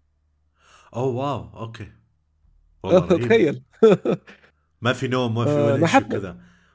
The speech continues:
Speaker 1: وكانت
Speaker 2: والله ما
Speaker 1: الترند
Speaker 2: في
Speaker 1: في
Speaker 2: نوم ولا
Speaker 1: وقتها،
Speaker 2: شيء.
Speaker 1: يعني ليتل بوني كانت ترند، so أعتقد يمكن هذا كمان كان سبب إنه يستعجلوا فيها.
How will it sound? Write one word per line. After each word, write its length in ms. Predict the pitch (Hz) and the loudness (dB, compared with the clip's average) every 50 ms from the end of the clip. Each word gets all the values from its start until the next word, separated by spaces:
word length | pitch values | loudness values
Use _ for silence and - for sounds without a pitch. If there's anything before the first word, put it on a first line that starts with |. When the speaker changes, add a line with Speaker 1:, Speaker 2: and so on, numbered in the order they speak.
| _ | _
Speaker 1:
وكانت 300 | - - 147 160 - 156 | -4 0 2 4 4 6
Speaker 2:
والله 100 | 165 160 | 4 6
ما 60 | 165 | 6
Speaker 1:
الترند 180 | 160 165 175 170 | 6 6 6 6
Speaker 2:
في 180 | 170 170 165 160 | 6 4 4 6
Speaker 1:
في 60 | 165 | 6
Speaker 2:
نوم 160 | 165 160 151 | 6 6 6
ولا 80 | 151 143 | 4 4
Speaker 1:
وقتها، 200 | 147 147 156 - | 4 4 4 4
Speaker 2:
شيء. 60 | 95 | 0
Speaker 1:
يعني 160 | 95 104 107 | -2 -2 -2
ليتل 300 | 104 110 120 117 117 131 | -2 -2 -4 -2 -2 -4
بوني 420 | 113 113 139 139 143 143 139 127 113 | -4 -2 -4 -4 -4 -4 -6 -6 -8
كانت 400 | 113 - 120 110 107 104 107 - | -8 -6 -6 -6 -6 -6 -8 -12
ترند، 360 | - _ - 110 113 107 98 | -20 _ -10 -8 -8 -8 -8
so 460 | - - - 95 92 90 90 87 87 - - _ _ _ _ - | -10 -12 -12 -10 -10 -8 -10 -10 -12 -14 -20 _ _ _ _ -12
أعتقد 360 | 107 - - - - 135 127 | -12 -12 -10 -8 -8 -8 -8
يمكن 240 | 120 113 117 117 98 | -8 -8 -8 -10 -8
هذا 280 | 104 120 117 113 110 | -6 -6 -6 -6 -6
كمان 400 | 104 - - 110 98 98 92 87 87 - | -8 -10 -10 -8 -8 -8 -10 -10 -16 -20
كان 160 | - 95 90 | -16 -14 -14
سبب 400 | 87 87 - 107 87 92 90 - | -14 -12 -12 -12 -12 -12 -12 -14
إنه 200 | 78 80 80 82 | -16 -18 -18 -18
يستعجلوا 560 | 78 76 73 - - 92 85 87 87 80 76 73 | -18 -18 -18 -16 -14 -14 -14 -14 -14 -18 -18 -20
فيها. 300 | - - 80 76 76 | -20 -20 -20 -20 -20